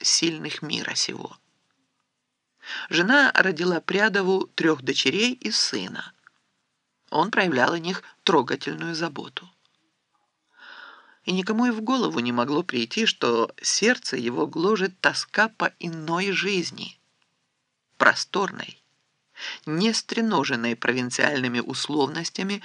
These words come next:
маленькими волнениями по поводу того, что сказал или чего не сказал начальник. Прядов мечтал о карьере. Карьере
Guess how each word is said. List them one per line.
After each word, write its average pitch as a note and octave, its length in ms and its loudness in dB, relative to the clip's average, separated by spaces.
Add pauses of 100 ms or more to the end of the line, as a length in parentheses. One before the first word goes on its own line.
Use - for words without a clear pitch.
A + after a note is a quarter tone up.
(460)
маленькими F3+ 520 2
волнениями D#3+ 920 -2
по C#3+ 140 -2
поводу D3+ 380 -4
того, C#3 280 2
что - 360 2
сказал A#2+ 640 4
или D3+ 260 -2
чего C#3+ 360 0
не A#2 300 0
сказал B2+ 540 -2 (180)
начальник. - 840 -8 (1300)
Прядов - 580 0 (280)
мечтал B2+ 760 4 (400)
о - 100 2
карьере. - 800 -6 (1120)
Карьере C3+ 720 6